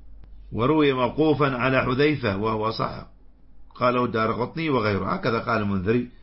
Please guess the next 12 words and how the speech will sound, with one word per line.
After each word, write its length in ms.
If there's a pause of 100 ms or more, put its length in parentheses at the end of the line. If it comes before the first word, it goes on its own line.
(520)
ولذلك 320
الألباني 600
رحمه 320
الله 180
أفرده 580
برقم 500 (600)
في 120
صحيح 360
الترغيب، 540 (640)
هذا 180
الأثر 460 (240)
عن 320